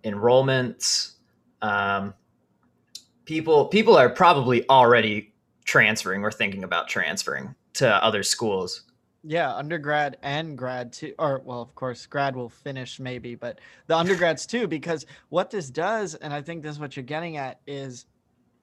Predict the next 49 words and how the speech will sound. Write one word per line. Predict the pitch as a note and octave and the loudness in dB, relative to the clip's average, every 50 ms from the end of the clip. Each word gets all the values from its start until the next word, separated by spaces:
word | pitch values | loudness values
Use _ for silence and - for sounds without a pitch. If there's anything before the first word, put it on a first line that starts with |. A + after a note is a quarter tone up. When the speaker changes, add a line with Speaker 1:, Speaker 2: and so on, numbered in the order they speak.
| _ _ _ _ _ | _ _ _ _ _
Speaker 2:
it | F3+ E3+ E3+ | -10 -10 -10
creates | - - F3+ E3 E3+ F3 F#3+ - - | -10 -8 -6 -6 -4 -6 -6 -8 -10
an | E3+ - | -12 -12
incomplete | - E3 E3+ - E3+ D3+ C#3 - E3+ D#3+ - - | -12 -14 -12 -12 -12 -14 -12 -12 -12 -12 -12 -14
program. | _ - E3 D#3+ F3 C#3+ B2+ A2 F2+ D2 - - _ _ _ _ _ _ _ _ _ _ | _ -8 -8 -8 -8 -8 -10 -12 -12 -16 -18 -20 _ _ _ _ _ _ _ _ _ _
Like, | D3 D3 C#3 B2+ | -10 -10 -8 -8
you | D#3 F3 | -8 -4
don't | F3 G3 F#3+ - C#3+ | -4 -4 -4 -4 -6
have | C3+ E3+ E3+ F3+ F3 | -4 -2 -2 0 -2
a | D#3 | -4
full | - - F#3 F3 - | -4 -6 -8 -8 -6
program | - E3 E3 E3 C#3 C3+ A#2+ A2+ | -6 -6 -6 -6 -6 -8 -12 -12
for | - - C#3 - - | -12 -14 -14 -12 -10
anybody | F3 A3 G3 B2+ C3 B2 A#2+ - - | -10 -10 -8 -8 -10 -10 -10 -12 -14
now, | G#2 G#2+ D2+ C2+ - | -14 -14 -14 -14 -16
for | - - C3+ - - | -16 -16 -16 -12 -12
undergrads, | C#3 D3 D#3+ F3+ D#3 D#3 D#3 D3+ C#3+ C#3 C#3+ C3+ C3 _ | -10 -10 -10 -10 -8 -6 -4 -4 -4 -4 -4 -8 -10 _
for | - A2+ | -20 -20
grads, | - - C3+ C3+ C#3 C#3 C#3 C#3 C3 - | -14 -10 -8 -8 -6 -6 -8 -8 -10 -12
for, | - - B2+ A#2+ A#2 A2 G#2+ _ _ _ _ _ _ _ - | -14 -14 -12 -12 -12 -14 -18 _ _ _ _ _ _ _ -8
I | C#3+ | -8
don't | C#3+ C#3 | -8 -8
know | C#3 C3+ | -8 -10
if | B2+ - | -12 -12
there | C3 B2+ | -12 -12
was | A#2+ A#2 A#2+ | -12 -10 -8
artist | B2 C#3+ C#3 C3+ C3 - | -8 -8 -8 -8 -14 -18
diplomas, | B2 B2 C3 C3+ C3 C3 C3 B2+ A#2+ A#2 - | -16 -10 -8 -8 -8 -8 -8 -10 -12 -14 -12
but, | - B2+ A#2+ - - | -10 -10 -10 -8 -8
like, | C3 B2+ B2 A#2+ - _ _ _ _ _ _ _ _ _ _ _ | -8 -8 -8 -10 -14 _ _ _ _ _ _ _ _ _ _ _
you | - D3+ D3+ | -8 -6 -4
know, | C#3+ C#3 C3 B2 A#2+ - - | -2 -2 -2 -2 -2 -6 -8
there, | C#3 D3+ D#3 - D#3 | -8 -8 -8 -8 -8
nobody | D#3 D#3+ E3+ F3 G3+ F#3 E3+ D#3+ | -6 -6 -6 -4 -4 -6 -6 -6
has | D#3+ D#3 C#3+ C#3+ | -6 -8 -8 -10
a | C3+ | -12
full | - - D#3 C3 | -12 -12 -14 -10
program | - - D3+ E3 D#3 D3+ C#3 B2 B2 | -8 -8 -6 -6 -6 -8 -12 -12 -12
now, | B2 A#2+ A#2+ A#2+ | -14 -14 -14 -14
'cause | A#2 - C3 A#2+ A#2+ A#2+ _ - | -14 -14 -16 -16 -16 -20 _ -12
why, | C3 C#3 C#3+ D3 D#3 E3 E3+ F3 F3 E3 - | -6 -4 -2 0 0 0 -2 -4 -6 -8 -8
as | D3 C#3+ B2+ | -8 -8 -8
an | C3+ C3 | -8 -8
undergraduate | C3+ C#3+ C#3+ C#3+ B2 C#3 C3 C3 A#2+ B2 A#2+ A#2+ - | -8 -8 -10 -12 -10 -8 -8 -8 -8 -12 -16 -18 -20
student, | - - C3+ B2+ B2+ A#2+ - | -18 -16 -16 -16 -16 -16 -18
would | C3 B2 A#2+ | -18 -18 -16
you | C3+ | -16
go | B2+ C3+ C#3+ C#3 C#3+ | -14 -12 -10 -10 -10
somewhere? | C3 - - C3+ C3+ C3 B2+ B2+ B2 A#2+ B2 A#2+ A#2 C3 | -12 -14 -16 -16 -14 -12 -12 -12 -10 -10 -12 -12 -14 -16